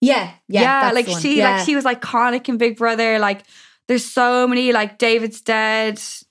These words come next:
Speaker 2: David actually is dead now. I shouldn't say that, but
Speaker 1: <laughs> Yeah, yeah.
Speaker 2: <laughs>
Speaker 1: No, th-, yeah, there, there were a lot of just icons
Speaker 2: Yeah, 'cause
Speaker 1: in
Speaker 2: it's
Speaker 1: Big
Speaker 2: like,
Speaker 1: Brother.
Speaker 2: it was just such a, like, extraordinary, like,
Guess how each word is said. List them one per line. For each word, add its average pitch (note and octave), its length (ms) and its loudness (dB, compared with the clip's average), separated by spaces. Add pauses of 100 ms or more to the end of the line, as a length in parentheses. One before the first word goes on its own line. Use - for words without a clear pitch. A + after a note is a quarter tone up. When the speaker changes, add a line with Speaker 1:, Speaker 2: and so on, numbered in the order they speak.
Speaker 2:
David G3+ 260 2
actually G#3+ 320 -4
is D4+ 140 -2
dead F3 260 -6
now. F#3+ 200 -2
I G3 80 0
shouldn't G3 260 -4
say G#3 220 0
that, F#3+ 260 -4
but B3+ 380 2
Speaker 1:
<laughs> - 0 -
Yeah, D#4 200 6
yeah. C4+ 580 2 (500)
Speaker 2:
<laughs> A#3+ 40 -4
Speaker 1:
No, C4 140 2
th-, C4+ 200 -2
yeah, B3 300 0
there, B3+ 180 -2 (100)
there C4+ 120 0
were C4+ 120 2
a B3 80 0
lot B3 220 0
of A3+ 200 0
just - 400 -6 (240)
icons F3+ 880 -4
Speaker 2:
Yeah, C#4+ 420 -2
'cause - 100 2
Speaker 1:
in D4 100 2
Speaker 2:
it's D#4 80 2
Speaker 1:
Big - 100 0
Speaker 2:
like, C#4 140 2
Speaker 1:
Brother. E3+ 340 -2 (420)
Speaker 2:
it D4+ 140 -2
was D4 180 -2
just D#4+ 280 -4
such D4+ 280 -4
a, C#4 200 2
like, A#3 360 -2 (360)
extraordinary, A3 1000 0
like, G3 300 -4